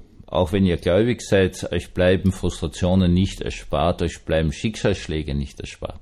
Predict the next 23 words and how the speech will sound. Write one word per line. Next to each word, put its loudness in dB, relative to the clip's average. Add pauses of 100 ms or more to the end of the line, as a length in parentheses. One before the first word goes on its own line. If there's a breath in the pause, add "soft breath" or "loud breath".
Nein, 0 (880 loud breath)
euch 2
bleibt 6
das 2
Gefühl -2
der 2
Verletztheit 2
und -4 (260)
auch 0
echte -4
Verletzung 0
nicht -4
erspart. -10 (960)
Das -18
irrsinnig 0
Tolle 2
dabei 0
ist -8
nur, 0
ihr -6
werdet -2
nie 2
hingehen 0